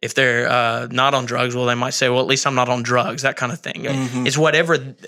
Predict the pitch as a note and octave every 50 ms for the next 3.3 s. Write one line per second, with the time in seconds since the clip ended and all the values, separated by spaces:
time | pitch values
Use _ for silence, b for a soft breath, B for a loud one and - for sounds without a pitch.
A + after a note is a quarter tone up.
0 | - - - - C#3+ C#3+ D3+ D#3+ E3 E3+ C#3+ C#3 C3 C#3 D3+ D#3 - - - D#3+
1 | D3 C3 B2+ C3 C3+ D3+ D#3 D#3+ D#3+ E3 - - E3 E3 D#3+ D#3+ D#3 C3+ C3+ C3+
2 | C3 C3+ C3 C3 - - C#3+ B2 A#2 A#2 A#2 C3 D3 D3+ C#3+ B2 A#2+ G#2+ A#2 A#2
3 | A#2 A2+ A#2 A2+ A2+ A2+